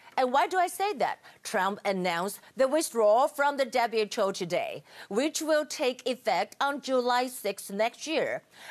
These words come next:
I think Trump's move seemingly is picking on W H O for its pro-China position. However, in fact, it is considered to be the first step to counterback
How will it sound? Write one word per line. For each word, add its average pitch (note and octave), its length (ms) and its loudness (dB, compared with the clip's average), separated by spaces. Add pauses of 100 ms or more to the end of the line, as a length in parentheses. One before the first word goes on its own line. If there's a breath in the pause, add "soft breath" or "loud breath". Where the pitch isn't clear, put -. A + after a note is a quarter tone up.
I G#4 140 2
think G4 160 -2
Trump's F#3 420 -2
move G3 400 -4
seemingly G#3+ 640 -2
is A#3+ 260 -2
picking G#3+ 420 -4
on G#3 280 0
W F#3+ 380 0
H F#3 120 -4
O G3+ 240 0 (200 loud breath)
for C4 220 0
its A#3 200 -2
pro-China B3+ 720 -2
position. D3+ 540 -4 (280 loud breath)
However, F#3+ 640 0
in A3+ 140 2
fact, A3 500 0 (220 loud breath)
it D#4+ 120 2
is G4 220 0
considered B3 880 -2
to B3 140 -4
be A#3 100 -2
the A#3 140 2
first F#4 260 -2
step C#3+ 400 -2
to A#3 100 -4
counterback G#3+ 840 -2